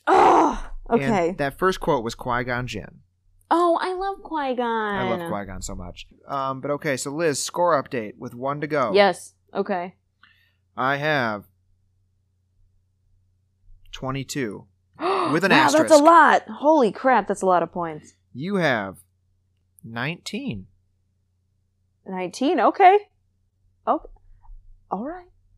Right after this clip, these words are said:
Speaker 2: Yeah, I feel like that's, you're pretty
Speaker 1: That,
Speaker 2: good.
Speaker 1: that's not too bad. Shoot, I thought I was gonna be blown away.
Speaker 2: So, Liz, how we're gonna
Speaker 1: So.
Speaker 2: do this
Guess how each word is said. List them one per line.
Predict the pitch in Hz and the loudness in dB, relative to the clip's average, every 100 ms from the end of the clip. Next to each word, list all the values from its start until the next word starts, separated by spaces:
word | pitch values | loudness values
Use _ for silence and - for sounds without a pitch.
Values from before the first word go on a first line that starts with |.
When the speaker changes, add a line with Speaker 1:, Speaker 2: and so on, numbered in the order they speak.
| - _ - | -20 _ -12
Speaker 2:
Yeah, | 147 220 | -10 -8
I | 135 - | -10 -10
feel | 170 | -10
like | |
that's, | 202 185 147 | -8 -12 -8
you're | 156 | -8
pretty | - 220 | -6 -2
Speaker 1:
That, | 208 359 | 0 0
Speaker 2:
good. | 359 | 0
Speaker 1:
that's | 311 311 | -2 -2
not | 370 359 | -2 0
too | 359 | 0
bad. | 349 370 415 240 214 | 2 2 0 -2 -4
Shoot, | - - 392 - | -8 2 2 4
I | 277 339 | 2 6
thought | 294 240 - | 8 8 6
I | |
was | 240 226 | 2 0
gonna | 214 | -2
be | 190 180 | -2 -2
blown | 180 190 196 202 196 - _ _ _ _ - _ - | 2 2 4 2 -2 -8 _ _ _ _ -20 _ 2
away. | 190 180 170 156 160 | 6 6 4 4 0
Speaker 2:
So, | 165 160 | -2 -4
Liz, | 151 160 123 | -2 -2 -2
how | - 147 | -4 -4
we're | 170 - | -4 -2
gonna | 196 165 | 0 0
Speaker 1:
So. | |
Speaker 2:
do | 160 135 | -2 -4
this | 110 - | -6 -8